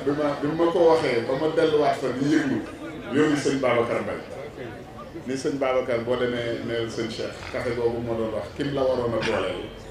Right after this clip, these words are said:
na la booleel moom. Mu yónni sëñ Abdou Khadim daal ne ko, Waaw, moom day dama koy ñeewante lool ak màggal gi jub si. Xam naa dañ bàyyi ba màggal gi wees.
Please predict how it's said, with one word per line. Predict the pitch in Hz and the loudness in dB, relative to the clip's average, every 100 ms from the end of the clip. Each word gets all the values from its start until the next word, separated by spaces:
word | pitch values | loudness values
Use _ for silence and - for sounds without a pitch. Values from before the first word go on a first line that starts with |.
| - | -8
na | 113 117 | -4 0
la | 113 | 2
booleel | 113 107 98 95 | 4 2 0 -6
moom. | 92 - 101 101 127 113 - - 113 - - - - | -10 -12 -12 -12 -10 -12 -12 -12 -12 -12 -12 -12 -8
Mu | 123 135 | 0 2
yónni | 143 139 | 2 0
sëñ | 131 131 123 | -2 -2 -2
Abdou | 117 120 | -2 -2
Khadim | 123 117 113 | -2 -2 -2
daal | 113 113 | -2 -2
ne | 113 | -2
ko, | 120 | -2
Waaw, | 117 110 117 | 0 -2 -4
moom | 127 | -4
day | 123 120 123 - - - - - - | -4 -4 -8 -14 -16 -16 -16 -14 -10
dama | 110 127 | -8 -4
koy | 123 117 120 | 0 2 0
ñeewante | 123 117 113 110 | -2 -2 -4 -4
lool | 113 120 - | -2 -2 -4
ak | 117 117 | -6 -4
màggal | 113 104 101 104 | -6 -6 -8 -6
gi | 113 | -6
jub | 139 - | -6 -4
si. | - - - - 120 113 - - 104 98 - - - - - - | -6 -8 -10 -14 -16 -14 -14 -14 -14 -14 -14 -14 -16 -16 -16 -12
Xam | 104 | -6
naa | 113 110 | -6 -4
dañ | 117 117 | -6 -4
bàyyi | 120 104 101 | -2 -2 -4
ba | 107 113 | -6 -4
màggal | 113 110 101 | -2 -2 -2
gi | 98 | -4
wees. | 95 87 - - - - | -6 -8 -10 -10 -10 -12